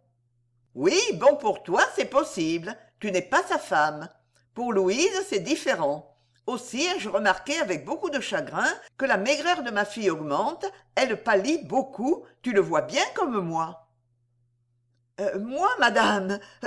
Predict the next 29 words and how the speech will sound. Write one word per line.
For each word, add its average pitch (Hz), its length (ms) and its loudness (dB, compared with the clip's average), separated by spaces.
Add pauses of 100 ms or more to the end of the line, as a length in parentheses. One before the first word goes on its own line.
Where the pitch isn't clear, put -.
euh, 190 300 4
oui, 240 640 6 (300)
euh, - 160 0 (300)
au 320 60 0
contraire, 294 540 6
euh, 202 260 4
non. 254 540 0 (1300)
Ah, 214 320 6
par 269 140 4
exemple, 302 540 4
voilà 208 300 4
qui 247 180 -2
est 269 40 0
fort. - 500 -2 (380)
Vraiment, 214 400 0 (120)
Louise, 190 500 2 (240)
ajouta-t-elle 208 680 2
en 262 80 -2
se 196 140 -6
tournant 190 360 -4
vers 190 160 0
la 147 100 0
pauvre 175 340 -4
petite, 156 580 -6 (540)
qu'as-tu 403 280 0
fait 233 180 -2
à 196 80 6
ton 196 200 2
amie ? 175 560 -2